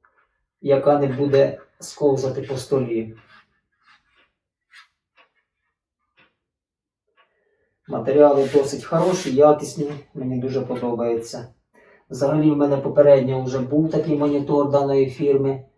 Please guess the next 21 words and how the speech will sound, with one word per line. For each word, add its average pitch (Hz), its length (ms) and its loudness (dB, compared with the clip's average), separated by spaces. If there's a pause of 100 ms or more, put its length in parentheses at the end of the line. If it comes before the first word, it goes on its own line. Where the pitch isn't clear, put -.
(460)
Ну, 135 160 -6
а 123 80 -2
тоді 131 300 -2
в - 20 0
мене 127 260 0
був 123 180 -4
монітор 123 440 -2
на 123 100 -4
двадцять 123 400 -6
чотири 156 380 -4
дюйми. 143 460 -4 (1800)
Після 135 240 -6
того 131 260 -2
монітора 127 460 -2
я 123 140 2
вже 117 180 -4
заказав 113 540 -4
собі 113 600 -10
зігнутий 131 520 -14
монітор 120 420 -14
Samsung. 165 680 -8